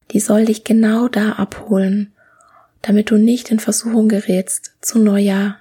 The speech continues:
wieder in die nächste Diätfalle zu tappen. Statt also im Januar die nächste Diät oder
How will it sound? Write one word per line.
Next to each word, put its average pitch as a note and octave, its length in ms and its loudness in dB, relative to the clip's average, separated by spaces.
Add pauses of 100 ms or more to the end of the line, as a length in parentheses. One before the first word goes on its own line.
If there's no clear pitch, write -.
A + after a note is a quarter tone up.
(140)
wieder G#3 360 0 (100)
in G3 100 2
die G3 100 2
nächste G3 380 0
Diätfalle - 580 -4
zu - 140 -4
tappen. G3 480 -4 (1300)
Statt - 380 -2
also G#3 420 0
im G#3 240 0
Januar G#3 560 2
die F#3+ 120 0
nächste G3 400 -2
Diät G#3 640 0
oder F#3+ 300 0